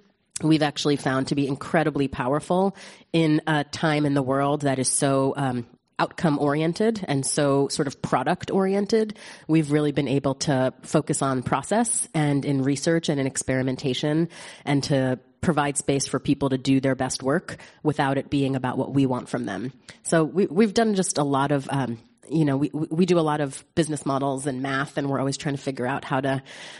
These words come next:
raise the money we need to raise. It's not a small operation to take care of, but at the end of it all, we're very much thinking about how do we stay artist-centered and how do we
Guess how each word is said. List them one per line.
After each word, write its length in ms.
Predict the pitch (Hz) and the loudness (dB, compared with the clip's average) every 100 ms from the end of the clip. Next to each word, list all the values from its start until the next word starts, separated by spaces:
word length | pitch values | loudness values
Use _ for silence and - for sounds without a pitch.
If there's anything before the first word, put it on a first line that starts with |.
| - | -2
raise 260 | 160 190 165 | 2 4 4
the 100 | 180 | 2
money 220 | 160 160 | 4 4
we 120 | 156 | 4
need 160 | 151 143 | 2 2
to 100 | 147 | 2
raise. 420 | 139 135 139 - | 2 2 2 0
It's 160 | 135 - | -2 -2
not 160 | 139 | 0
a 40 | 139 | 0
small 340 | - 147 135 | 0 0 2
operation 600 | 131 139 127 131 131 135 | 0 0 0 0 -2 -4
to 100 | 147 | -4
take 200 | - 135 | -4 -4
care 260 | - 135 127 | -2 -2 0
of, 240 | 127 127 | -2 -2
but 140 | 139 | -2
at 160 | 139 143 | -2 -2
the 140 | 147 | 0
end 180 | 156 160 | 2 2
of 80 | 151 | 2
it 100 | 143 | 2
all, 160 | 135 135 | 2 0
we're 140 | 135 | -2
very 280 | 127 139 135 | 0 0 0
much 220 | 131 - | -2 -4
thinking 420 | 131 123 135 127 | -4 -4 -4 -4
about 480 | 127 120 117 117 - | -4 -4 -4 -6 -10
how 180 | - 170 | -6 -2
do 80 | 180 | 0
we 100 | 190 | 0
stay 260 | - 160 - | 0 -2 0
artist-centered 800 | 143 139 135 - 131 156 165 160 | 0 0 -2 -2 -2 0 0 0
and 120 | 131 | -2
how 140 | 143 | -2
do 100 | 143 | 0
we 220 | 139 135 | 0 0